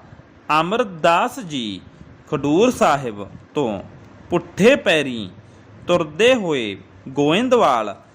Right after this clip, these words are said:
ਦੇ ਸਥਾਨ ਉੱਤੇ ਪੁੱਜੇ, ਤਾਂ ਜੋ ਸ੍ਰੀ ਗੁਰੂ ਅੰਗਦ ਦੇਵ ਜੀ ਵੱਲ ਪਿੱਠ ਨਾ ਹੋਵੇ।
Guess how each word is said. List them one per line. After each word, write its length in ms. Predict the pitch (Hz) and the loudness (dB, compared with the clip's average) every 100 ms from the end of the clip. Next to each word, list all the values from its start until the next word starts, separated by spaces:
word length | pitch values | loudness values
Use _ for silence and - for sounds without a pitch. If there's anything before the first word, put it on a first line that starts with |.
| - - | -20 -12
ਦੇ 360 | 131 135 101 92 - - | -6 -4 -4 -8 -16 -20
ਸਥਾਨ 500 | - - 156 156 220 | -20 -4 0 0 0
ਉੱਤੇ 520 | 247 - - 117 90 - - - | -6 -10 -8 -8 -8 -14 -20 -8
ਪੁੱਜੇ, 500 | 135 113 135 110 92 - - - - - - | -8 -2 0 0 -2 -12 -20 -20 -18 -20 -4
ਤਾਂ 280 | 170 185 262 | 0 0 -2
ਜੋ 380 | 175 131 135 110 - - - - - - | -4 -6 -6 -8 -14 -20 -20 -20 -20 -10
ਸ੍ਰੀ 320 | - 196 247 | -2 0 0
ਗੁਰੂ 340 | 208 240 247 - - | 0 2 2 -2 -4
ਅੰਗਦ 500 | 185 196 185 262 240 170 | -2 -2 2 2 2 0
ਦੇਵ 300 | 170 208 262 | 2 2 2
ਜੀ 340 | 170 139 104 - - - 135 | -2 -8 -8 -10 -16 -20 -6
ਵੱਲ 400 | 131 131 101 95 - - - - - | 0 0 -2 -10 -18 -20 -20 -14 -2
ਪਿੱਠ 300 | 180 175 - | -2 -2 -6
ਨਾ 180 | 240 156 107 92 - 139 | -2 -2 -4 -8 -14 -8
ਹੋਵੇ। 420 | 131 107 101 | -6 -6 -8